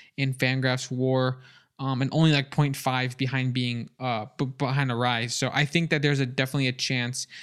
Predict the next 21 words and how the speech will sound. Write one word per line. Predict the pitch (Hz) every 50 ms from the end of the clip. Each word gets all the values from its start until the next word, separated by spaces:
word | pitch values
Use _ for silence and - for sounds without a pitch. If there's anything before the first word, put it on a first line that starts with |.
| - - - - - _
that, | - 135 127 127 -
uh, | - 131 123 120
Marte, | 120 135 143 147 143 139 - - - 165 160 160 160 156 156 151 147 139 139 - -
Semien, | - - - - 147 143 151 151 151 147 147 147 147 143 143 139 139 131 -
and | - 143 139 127 - - -
even | 135 143 131 131 123 117
Kim | - - - - 147 139 139 139 139 139 139 139 139 - - - - _ -
could | - - 151 143 139 135 123 - -
end | 143 139 135 131 123 131
up, | 127 120 120 120 - - - _
um, | 135 127 120 113 110 110 107 110 - 135 135 - _ _
overtaking | - 160 151 147 143 - - 143 135 - 143
Arraez | 131 123 123 123 120 120 120 117 123
in | 123
the | 120
second | 120 - 135 - 120 123
half | 123 139 127 120 117 120 - - - - - - - -
for | - - 143 131 117
our | - 117 120 120
second | - - 123 123 - 127 120 120
base | - 120 113 110 113 - - -